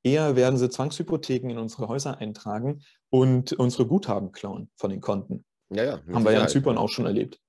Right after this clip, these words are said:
Speaker 2: Äh, gut, nachdem wir jetzt ein bisschen so zum, äh, Schluss des Gesprächs kommen, äh, wollte ich dich nochmal fragen, Kurt, habe ich irgendwie was vergessen, also was zum Thema Flussmarkt noch zu sagen ist? Wichtige Eckpunkte, Daten,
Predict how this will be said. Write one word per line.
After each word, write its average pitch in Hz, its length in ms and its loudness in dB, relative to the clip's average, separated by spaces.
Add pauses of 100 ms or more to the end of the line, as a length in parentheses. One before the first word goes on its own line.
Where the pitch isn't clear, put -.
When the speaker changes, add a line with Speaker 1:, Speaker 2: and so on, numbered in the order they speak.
(280)
Speaker 2:
Äh, 123 120 0
gut, 156 300 2
nachdem 120 320 0
wir 117 80 4
jetzt 113 160 2
ein - 40 -20
bisschen 123 300 -4
so 110 160 -4
zum, 110 380 -4
äh, 101 360 -2
Schluss 131 200 -8
des - 180 -10
Gesprächs 110 460 -4
kommen, 110 360 -2
äh, 95 260 -8
wollte 101 200 -4
ich 101 60 -12
dich 104 100 -16
nochmal 104 220 -6
fragen, 101 240 -2
Kurt, 104 320 -2
habe 101 160 -6
ich 110 120 -10
irgendwie 101 320 -6
was 98 140 -4
vergessen, 107 460 -6
also 80 220 -10
was 95 180 -6
zum 98 180 -8
Thema 95 300 -2
Flussmarkt 110 520 -4
noch 101 140 -6
zu - 140 -14
sagen 95 300 -2
ist? 87 200 -6
Wichtige 95 380 -2
Eckpunkte, 101 540 -2
Daten, 92 520 -2